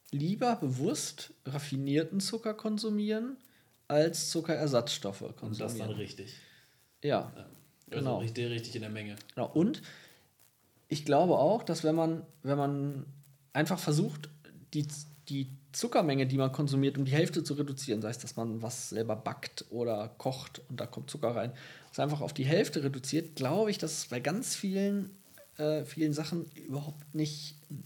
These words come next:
Speaker 1: nicht
Speaker 2: Nicht,
Speaker 1: wirklich,
Speaker 2: nicht mehr.
Speaker 1: äh, spürbar ist.
Speaker 2: Ja.
Speaker 1: Ja. Genau.
Speaker 2: Okay, dann jetzt Cut ans Thema Diabetes und ich hab noch dreieinhalb Fragen für dich. Ich
Speaker 1: Mhm.
Speaker 2: weiß, hast du, hast du schon mal eine Folge gehört vom Podcast?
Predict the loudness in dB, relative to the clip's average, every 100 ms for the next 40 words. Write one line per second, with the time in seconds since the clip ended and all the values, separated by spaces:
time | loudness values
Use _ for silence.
0 | -12 -10 -10 -8 -6 -4 -4 -6 -8 -8
1 | -8 -10 -12 -20 -20 -8 -2 0 0 -2
2 | 2 4 4 0 -4 -6 -2 -2 -2 -8
3 | -20 -20 -20 -20 -20 -20 -20 -14 -8 -6
4 | -6 -8 -14 -20 _ -20 -12 2 4 4
5 | -4 -14 -20 -2 0 0 -2 -10 -20 -4
6 | -2 -2 -8 -10 -16 -12 -4 -2 -2 -4
7 | -4 -2 0 0 0 0 -2 -4 -6 -6
8 | -6 -4 -4 -4 -4 -2 0 -2 -4 -6
9 | -6 -4 -8 -8 -8 -10 -12 -6 0 2
10 | 0 -2 -8 -6 -4 -6 -8 -10 -8 -6
11 | -4 -2 -2 -4 -6 -6 -8 -10 -8 -10